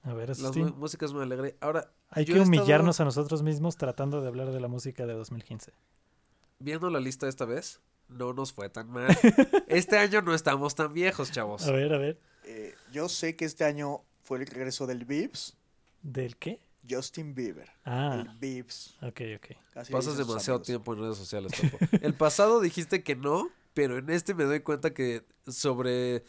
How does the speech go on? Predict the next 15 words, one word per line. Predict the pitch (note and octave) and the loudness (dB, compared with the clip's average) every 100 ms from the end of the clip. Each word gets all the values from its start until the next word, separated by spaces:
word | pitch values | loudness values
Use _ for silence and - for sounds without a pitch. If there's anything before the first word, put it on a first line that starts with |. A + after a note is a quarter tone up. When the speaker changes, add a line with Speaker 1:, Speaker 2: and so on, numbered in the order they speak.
| - _ | -16 _
Speaker 2:
sobrepasaste | - D3 C#3 C#3 C3+ D#3 D#3+ | 0 2 2 0 2 0 0
el | D#3 | -2
tiempo | C#3+ C3 D3 | -2 -4 -4
que | B2 | -2
deberías. | G#2+ A2 G2+ - | -2 -2 -4 -4
Creo | C#3 C3+ | -4 0
que | D3+ | 0
debes | C3+ A#2+ | 0 -2
bajar | G#2 A2+ A2 | -4 -4 -4
otra | G#2 | -6
vez. | F#2 - - | -8 -12 -10
Speaker 3:
Ah, | A#2 | -8
así | A#2 - | -8 -6
le | B2 | -6
dicen | A#2+ - A2+ | -6 -6 -10